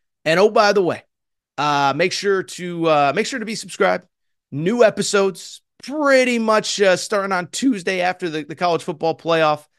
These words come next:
Uh, but yeah, I had to get some thoughts out on Ohio State and Ryan Day.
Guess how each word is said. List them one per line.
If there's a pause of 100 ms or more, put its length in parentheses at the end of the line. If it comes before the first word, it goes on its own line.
(440)
Uh,
but
yeah, (340)
I
had
to
get
some
thoughts
out
on
Ohio
State
and
Ryan
Day.